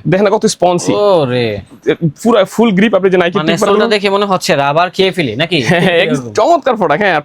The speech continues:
Speaker 1: প্যাড উপরটা কিন্তু, হ্যাঁ, ফাইবার।
Speaker 2: নেটের।
Speaker 1: হ্যাঁ, নেট মানে ফাইবার, যেটা
Speaker 2: আচ্ছা,
Speaker 1: ফাইবার
Speaker 2: আচ্ছা।
Speaker 1: নেটের। আপনি এয়ার ভেন্টিলেশন
Speaker 2: এগুলো
Speaker 1: ইউজ
Speaker 2: তো
Speaker 1: করতে পারেন।
Speaker 2: মানে ওয়াশ করা যায়?
Speaker 1: হ্যাঁ, হান্ড্রেড পার্সেন্ট ওয়াশেবল। আপনি বালতিতে
Speaker 2: আচ্ছা, সত্যি
Speaker 1: ভিজিয়ে
Speaker 2: করে
Speaker 1: দেবেন।
Speaker 2: একটা কথা বলেন তো ভাই, এগুলা মানে কতদিন টিকবে?
Speaker 1: আমার মনে হয় আপনি দুই থেকে তিন বছর পরার পর বিরক্ত হয়ে যাবেন, কিন্তু নষ্ট হবে না
Speaker 2: মানে
Speaker 1: ইনশাআল্লাহ।
Speaker 2: ছিঁড়তে পারবো না?
Speaker 1: ছিঁড়তে পারবেন না।
Speaker 2: <laughs> আচ্ছা, আচ্ছা,
Speaker 1: আপনি দুই
Speaker 2: বুঝতে
Speaker 1: তিন
Speaker 2: পেরেছি।
Speaker 1: বছর পরার পর বলবেন, "ভাই, এক জুতা কতদিন পরবো?" কিন্তু নষ্ট হবে না ইনশাআল্লাহ।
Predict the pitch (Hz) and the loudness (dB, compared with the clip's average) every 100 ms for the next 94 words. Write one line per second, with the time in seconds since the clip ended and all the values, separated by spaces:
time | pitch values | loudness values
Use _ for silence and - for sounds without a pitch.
0 | - 165 190 190 214 214 220 - 160 139 | -2 0 2 2 2 0 0 0 0 0
1 | 127 127 - 156 131 151 135 107 - 135 | 0 -2 -4 -2 0 0 -2 -4 -2 0
2 | 135 156 160 147 147 156 160 - 156 160 | 2 0 0 -2 -2 0 0 0 -2 -2
3 | 135 139 131 - - 160 147 147 165 175 | -2 -2 0 -2 0 0 0 0 0 0
4 | 180 196 202 202 196 180 156 160 147 131 | 0 0 0 0 2 2 0 0 0 0
5 | - 156 117 95 90 - 302 208 294 262 | -2 -4 -4 -6 -4 0 2 2 2 2
6 | 269 233 147 143 135 135 156 147 151 196 | 0 2 0 -2 -2 -2 0 0 0 0
7 | 214 208 240 240 220 208 208 190 175 170 | 2 2 2 0 0 -4 0 0 0 0
8 | 175 147 143 156 147 127 120 151 180 175 | 0 -2 0 0 0 -4 -2 -4 -2 -2
9 | 147 185 165 160 - _ _ _ _ _ | 0 -2 -2 -6 -6 _ _ _ _ _
10 | _ - 190 196 202 208 202 185 196 190 | _ -2 0 2 2 2 2 2 2 2
11 | 208 220 208 190 196 165 175 180 226 131 | 0 2 2 2 0 0 0 0 -2 -2
12 | 135 160 214 226 185 147 131 123 135 123 | -2 0 0 2 2 2 0 -2 0 -2
13 | 143 - 143 110 - - 196 190 214 196 | -2 -2 -2 0 -2 0 0 2 0 0
14 | 139 107 - 190 175 120 - - 190 185 | -2 -6 -4 -2 0 -2 -2 -2 -2 -2
15 | 165 147 139 139 123 185 226 269 285 262 | 0 -2 -2 -4 -2 0 2 4 2 2
16 | 285 269 262 254 247 247 233 233 226 247 | 2 2 2 0 2 2 2 2 0 0
17 | 226 233 214 160 139 143 151 170 240 294 | 0 0 2 2 2 2 4 4 2 0
18 | 233 196 160 156 104 | 0 0 0 -2 -6